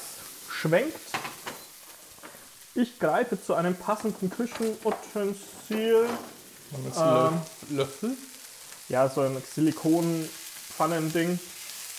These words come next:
Speaker 1: äh, um mal die Zwiebeln, die sich jetzt hier irgendwo festsetzen, ein bisschen zu lösen. So, dann muss jetzt hier alles mal ein bisschen geschmacklich werden. Was schaust du? Ha? Du hast hier nichts zu
Speaker 2: Studio
Speaker 1: suchen,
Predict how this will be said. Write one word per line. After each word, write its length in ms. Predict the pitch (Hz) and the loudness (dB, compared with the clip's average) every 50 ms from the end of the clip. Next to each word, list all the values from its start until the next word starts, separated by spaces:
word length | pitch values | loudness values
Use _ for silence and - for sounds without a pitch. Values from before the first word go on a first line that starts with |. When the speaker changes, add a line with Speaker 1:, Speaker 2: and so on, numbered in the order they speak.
| - - - | -12 -10 -2
Speaker 1:
äh, 60 | - | 2
um 480 | 147 143 147 143 143 143 139 151 147 143 | 4 6 8 8 8 6 4 2 2 2
mal 180 | 139 135 135 | 4 4 4
die 100 | 143 143 139 | 4 2 0
Zwiebeln, 400 | - - 175 180 175 170 160 151 | -2 0 2 4 4 4 4 2
die 60 | 147 | 0
sich 180 | 131 - 151 135 | 0 -2 -2 0
jetzt 260 | 156 143 - - - | 0 0 0 -2 -4
hier 120 | - 156 135 | 0 0 2
irgendwo 260 | 123 143 147 139 131 | 2 2 0 0 -2
festsetzen, 680 | - - 147 143 - - - - 147 143 - - 156 143 | -2 -2 -2 -2 -4 -4 -2 0 0 0 -2 -6 -6 -4
ein 20 | |
bisschen 320 | 147 147 151 - 135 131 - | -4 -6 -6 -6 -8 -8 -6
zu 80 | - 143 | -4 -2
lösen. 300 | 131 165 202 233 214 277 294 277 - - - - - - - - - - - - - - - - - - - - - - - - - - - - - - - - - - - - - - - - - - - - - - - - - - - - - - - - - - - | 0 2 2 0 0 -4 -8 -8 -12 -14 -14 -16 -16 -16 -16 -14 -14 -12 -12 -14 -14 -14 -14 -14 -12 -12 -12 -12 -12 -12 -12 -12 -12 -12 -12 -12 -14 -14 -14 -14 -14 -14 -14 -14 -14 -14 -14 -14 -14 -16 -16 -16 -16 -16 -16 -14 -14 -14 -14 -14 -14 -14 -14 -14 -14 -14 -12
So, 280 | - 202 220 226 196 160 | -10 -8 -6 -4 -4 -4
dann 220 | 139 127 127 127 131 - - - - - - - - - - - | -4 -4 -6 -8 -10 -10 -12 -12 -12 -12 -14 -14 -14 -16 -10 -6
muss 160 | 165 147 139 - | -4 -2 0 0
jetzt 160 | 127 123 - | 0 -2 0
hier 140 | - 143 127 - | 0 2 2 2
alles 200 | 135 143 143 131 - | 2 2 0 0 -2
mal 80 | 139 | -4
ein 60 | 131 - | -4 -6
bisschen 280 | 143 - - 139 127 - - - - - - | -8 -8 -8 -10 -10 -10 -12 -14 -14 -12 -12
geschmacklich 600 | - 135 - - 135 123 - - 139 - - - | -14 -14 -14 -14 -14 -14 -12 -12 -12 -12 -12 -12
werden. 220 | 147 143 147 160 208 - - - - - - - - - - - - - - - - - - - - - - - | -12 -10 -10 -12 -12 -16 -18 -20 -20 -20 -20 -20 -20 -20 -20 -20 -20 -20 -20 -20 -20 -20 -20 -20 -20 -20 -16 -14
Was 100 | 202 - | -14 -6
schaust 240 | - 202 202 196 202 - | -2 -2 -2 -2 -2 -4
du? 120 | 233 277 - - - - - - - | -4 -4 -4 -8 -16 -20 -20 -8 -4
Ha? 120 | 220 233 294 - - - - - - - - - - - - - - - | -4 -2 -2 -4 -10 -16 -20 -20 -20 -20 -20 -20 -20 -20 -20 -20 -12 -8
Du 60 | - 185 | -8 -8
hast 120 | - - | -6 -2
hier 100 | - 226 | 0 0
nichts 260 | 226 254 302 302 - - | 0 0 -4 -6 -6 -10
zu 60 | - | -12
Speaker 2:
Studio 420 | - - - 302 147 156 294 | -4 0 0 0 2 2 2
Speaker 1:
suchen, 40 | 294 | 2